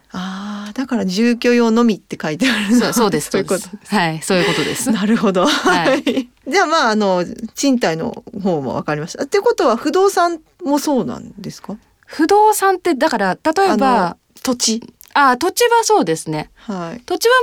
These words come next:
Speaker 2: まあ、どちらかというと、政策的な理由よりは、その、消費に馴染まないっていう理由ですね。
Speaker 1: あー、あ、財産とかそういうものだからですかね。
Speaker 2: そうですね。資本の移転っていうんですかね。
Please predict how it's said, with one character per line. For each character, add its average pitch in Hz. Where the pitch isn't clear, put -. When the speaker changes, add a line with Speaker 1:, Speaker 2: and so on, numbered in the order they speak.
Speaker 2:
ま -
あ、 -
ど 285
ち 349
ら 427
か 453
と 453
い 453
う 440
と、 269
政 339
策 381
的 339
な 339
理 311
由 302
よ 311
り 220
は、 190
そ -
の、 185
消 311
費 302
に 277
馴 226
染 240
ま 233
な 151
い -
っ -
て -
い 143
う 143
理 175
由 170
で 160
す -
ね。 -
Speaker 1:
あ 240
ー、 240
あ、 277
財 381
産 220
と 180
か 180
そ -
う 208
い -
う 208
も 208
の 180
だ -
か -
ら 285
で 170
す 180
か -
ね。 -
Speaker 2:
そ -
う -
で -
す -
ね。 233
資 277
本 370
の 415
移 403
転 392
っ -
て 370
い -
う 359
ん -
で 190
す -
か 156
ね。 151